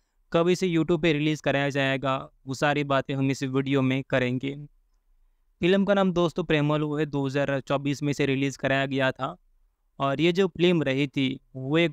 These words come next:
बहुत ही बड़ी ब्लॉकबस्टर थी, क्योंकि मूवी का बजट सिर्फ नौ करोड़ का था और कलेक्शन इस मूवी का एक सौ छत्तीस करोड़ का रहा था। तो आप यहाँ पर ये समझ सकते हैं कि एक बहुत ही बड़ी जो है वो ब्लॉकबस्टर मूवी बनी है या फिर आप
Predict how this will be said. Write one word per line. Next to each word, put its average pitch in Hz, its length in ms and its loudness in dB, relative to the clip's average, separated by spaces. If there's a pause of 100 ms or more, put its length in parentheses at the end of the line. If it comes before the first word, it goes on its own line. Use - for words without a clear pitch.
बहुत 143 300 -2
ही 156 100 2 (160)
बड़ी 151 220 2
ब्लॉकबस्टर 139 640 -2
थी, 131 160 -4 (560)
क्योंकि 151 200 0
मूवी 151 280 2
का 185 160 2
बजट 151 400 -2
सिर्फ - 340 -4
नौ 143 340 0
करोड़ 147 260 0
का 147 180 0
था 143 240 -4
और 151 240 -4 (180)
कलेक्शन 165 420 0
इस 151 140 -4
मूवी 143 300 0
का 143 260 -4 (600)
एक 156 200 0
सौ 175 140 2
छत्तीस 151 440 0
करोड़ 135 220 0
का 135 160 0
रहा 123 260 -2
था। - 240 -8 (520)
तो 131 100 0
आप 131 200 2
यहाँ 131 240 -2
पर 131 200 -2
ये 135 100 -2
समझ 139 280 0
सकते 147 360 -2
हैं 143 140 -2
कि 139 180 -2
एक 131 160 -4
बहुत 135 300 -2
ही 139 220 -2 (600)
बड़ी 139 400 0
जो 139 200 2
है 135 80 -2
वो 139 120 -2
ब्लॉकबस्टर 131 680 -2
मूवी 131 260 -2
बनी 131 240 0
है 139 100 2
या 135 180 2
फिर 135 220 -2
आप 131 180 0